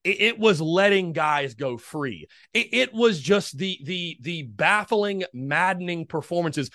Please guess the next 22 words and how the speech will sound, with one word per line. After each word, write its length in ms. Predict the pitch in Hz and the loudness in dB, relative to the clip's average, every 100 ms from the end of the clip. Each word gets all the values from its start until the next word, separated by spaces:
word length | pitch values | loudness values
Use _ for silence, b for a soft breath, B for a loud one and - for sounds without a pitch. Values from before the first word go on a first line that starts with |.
| B B | B B
averaging 480 | 190 214 190 202 156 | 0 2 0 0 2
one 360 | 180 254 262 | 4 4 2
point 320 | - 240 226 - | 0 0 0 -4
six 420 | - 226 - 190 | -6 -8 -6 -2
yards 320 | 196 190 - | 2 2 -2
per 140 | 170 | -8
carry 420 | 147 180 170 156 - B | -2 0 0 -2 -6 B
against 340 | 165 196 190 175 | 2 2 0 -2
Missouri, 600 | 165 123 214 226 196 170 | -4 2 2 4 2 0
who 100 | 175 | 2
had 240 | 180 156 | 0 0
basically 460 | 190 190 165 185 165 | -2 -4 -4 -4 -2
the 180 | 185 | -4
worst 480 | 160 151 220 247 - | -2 4 4 4 -2
rush 320 | 170 214 208 135 | 0 2 2 -2
defense 420 | 185 202 185 160 | -10 -10 -10 -8
damn 260 | 175 170 170 | -2 -2 -2
near 300 | 170 165 151 B - | -2 -2 -4 B -4
in 240 | 202 185 | -2 -2
college 580 | - 214 214 202 175 156 b b | 0 4 6 4 2 -2 b b
football, 680 | - 262 262 - 156 113 - _ _ _ _ - | -8 0 0 2 0 0 -2 _ _ _ _ 4
right? 320 | 170 196 | 6 4